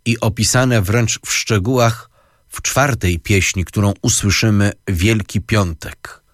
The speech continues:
a którą Mel Gibson w filmie Pasja wykorzystał jako motto, jako zobrazo-, starotestamentalne zobrazowanie cierpień Chrystusa.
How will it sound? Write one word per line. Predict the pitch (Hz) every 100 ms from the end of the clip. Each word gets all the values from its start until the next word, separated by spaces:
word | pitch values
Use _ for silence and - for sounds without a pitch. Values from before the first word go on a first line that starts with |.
| _ - - - - - _
a | 98
którą | - - 117 113 101 101 95 - _ _ _
Mel | 104 104 87
Gibson | 117 127 - 104 87
w |
filmie | - 113 107 98 92 -
Pasja | 113 110 98 107 101 95 _ _ _ _ _
wykorzystał | - 113 117 101 120 113 - 98
jako | 101 - 104 95 87 - _
motto, | 98 120 117 - 101 90 - _ _ _ _ _
jako | 95 - 101
zobrazo-, | - - 123 113 110 87 104 -
starotestamentalne | - - 113 104 107 - 110 101 92 123 135 131 107
zobrazowanie | 117 101 104 98 104 87 117 113 107 104 - _ _ _
cierpień | - 110 95 - 95 87 - -
Chrystusa. | - 87 - - - - - -